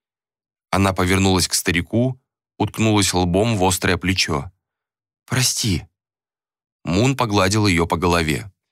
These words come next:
«Девочка моя, мне не за что тебя прощать. Не надо было продавать дом. Куда мы с тобой пойдем?» «Йола зовет к ориентам. Знаю, море быстро поднимет тебя на ноги,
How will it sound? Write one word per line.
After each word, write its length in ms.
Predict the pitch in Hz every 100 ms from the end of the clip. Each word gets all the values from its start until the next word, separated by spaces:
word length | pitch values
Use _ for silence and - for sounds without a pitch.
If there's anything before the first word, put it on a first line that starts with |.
| _ _ _ _ _ -
«Девочка 480 | 107 127 156 120 -
моя, 260 | 90 92 87
мне 420 | 82 113 110 101 - -
не 280 | - 95 147
за 100 | 147
что 160 | - 101
тебя 220 | 90 92
прощать. 600 | 92 98 - 76 - - _ _ _ _ _ _
Не 180 | - 143
надо 280 | 151 143 101
было 200 | 95 90
продавать 520 | 98 101 98 101 101
дом. 320 | 107 92 80 - - -
Куда 240 | 175 190
мы 100 | 151
с 60 | -
тобой 260 | 127 127
пойдем?» 560 | 127 165 143 110 67 - _ _ _ _ _ _
«Йола 460 | - 98 147 165 151
зовет 280 | 147 165
к 80 | -
ориентам. 600 | 160 175 170 92 - - - - 120
Знаю, 640 | - - 82 147 101 71 - 120 -
море 300 | 117 135 113
быстро 380 | 95 156 -
поднимет 460 | 175 151 107 110 131
тебя 220 | - 113
на 160 | 120 123
ноги, 360 | 82 71 104